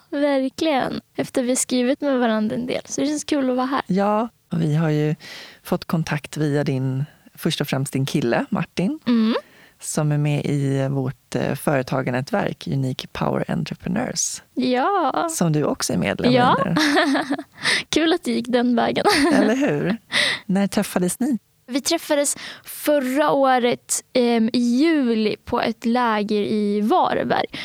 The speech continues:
Speaker 1: Så det var ett läger för en organisation som heter Unga med synnedsättning.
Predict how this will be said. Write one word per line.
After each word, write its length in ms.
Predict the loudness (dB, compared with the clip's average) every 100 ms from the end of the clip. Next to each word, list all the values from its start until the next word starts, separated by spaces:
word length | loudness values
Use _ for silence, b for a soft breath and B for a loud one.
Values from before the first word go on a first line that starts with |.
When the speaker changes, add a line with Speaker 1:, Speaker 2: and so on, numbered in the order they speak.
| B -6
Speaker 1:
Så 160 | -2
det 140 | 0 2
var 240 | 2 2
ett 60 | 2
läger 320 | 2 0 -2
för 280 | -2 0 2
en 140 | 2
organisation 720 | 2 2 0 0 0 0 0
som 160 | -2 -2
heter 200 | 0 0
Unga 240 | 2 2
med 140 | 2 0
synnedsättning. 800 | 2 2 2 0 -2 -4 -8